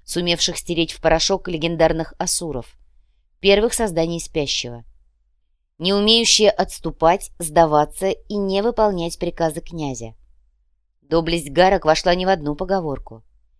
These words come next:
И именно их выдающиеся качества были причиной того, что в охране зоны Кадав, которую великие дома осуществляли на паритетных началах,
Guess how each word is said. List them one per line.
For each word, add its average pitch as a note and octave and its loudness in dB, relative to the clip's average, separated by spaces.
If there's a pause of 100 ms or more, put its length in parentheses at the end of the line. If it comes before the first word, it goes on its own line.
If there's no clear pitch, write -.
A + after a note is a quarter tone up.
(200)
И A#3 0
именно A3+ -2
их F#3 -8
выдающиеся D3 0
качества C3+ -6 (400)
были A#3 2
причиной G3+ -4
того, D3 -2 (400)
что - -4
в G3 2
охране C4 2
зоны G#3+ 0
Кадав, F3 0
которую D3+ 0
великие D#3 -2
дома D3+ 0
осуществляли D3+ -2
на D3+ -2
паритетных - -6
началах, E3 -4